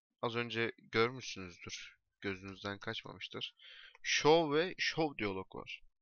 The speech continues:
Bunlar ne işe yarıyor? Eğer sadece show dersek, bakın hemen göstereyim. İkinci form açıkken birinci forma da erişebiliyoruz. Bakın.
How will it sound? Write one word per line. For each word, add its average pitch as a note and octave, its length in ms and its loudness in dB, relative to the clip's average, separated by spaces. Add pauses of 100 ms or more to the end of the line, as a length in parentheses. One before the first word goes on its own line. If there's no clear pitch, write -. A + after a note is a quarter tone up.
(160)
Bunlar D3+ 400 0
ne C#3+ 120 2
işe - 240 0
yarıyor? - 340 -6 (540)
Eğer D3+ 220 2
sadece D3+ 500 0
show C#3 420 2
dersek, - 540 -4 (1900)
bakın A2+ 260 -4
hemen A2+ 320 -4
göstereyim. G2 580 -6 (1040)
İkinci D3+ 360 -2
form C#3+ 340 6
açıkken C3+ 580 0 (180)
birinci C3 420 -2
forma A2+ 480 6
da - 80 2 (140)
erişebiliyoruz. G#2+ 960 -4 (520)
Bakın. - 260 -8